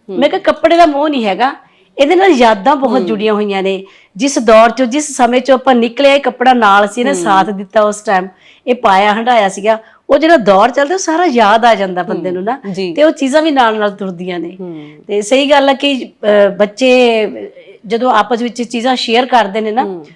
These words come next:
Speaker 2: ਉਹ ਮਜ਼ਾ ਹੀ ਵੱਖਰਾ ਹੈ।
Speaker 1: ਹਾਂਜੀ।
Speaker 2: ਤੇ ਵੱਡੇ ਹੋਣ ਤੱਕ ਵੀ, ਉਹ ਸਾਰੰਗ ਅਲਾਪ ਹੁਣ ਤੱਕ ਵੀ ਏਦਾਂ ਹੀ ਕਰਦੇ ਨੇ।
Speaker 1: ਹੂੰ।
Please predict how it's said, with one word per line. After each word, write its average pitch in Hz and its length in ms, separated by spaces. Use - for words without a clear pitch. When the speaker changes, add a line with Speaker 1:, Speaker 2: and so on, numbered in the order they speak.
Speaker 2:
ਉਹ 285 60
ਮਜ਼ਾ 254 300
ਹੀ 320 60
ਵੱਖਰਾ 214 360
ਹੈ। 165 200
Speaker 1:
ਹਾਂਜੀ। 175 240
Speaker 2:
ਤੇ 233 60
ਵੱਡੇ 226 280
ਹੋਣ 247 260
ਤੱਕ 247 240
ਵੀ, 254 140
ਉਹ 233 40
ਸਾਰੰਗ 254 320
ਅਲਾਪ 285 200
ਹੁਣ 262 200
ਤੱਕ 269 240
ਵੀ 285 100
ਏਦਾਂ 254 140
ਹੀ 277 80
ਕਰਦੇ 247 300
ਨੇ। 294 120
Speaker 1:
ਹੂੰ। 359 80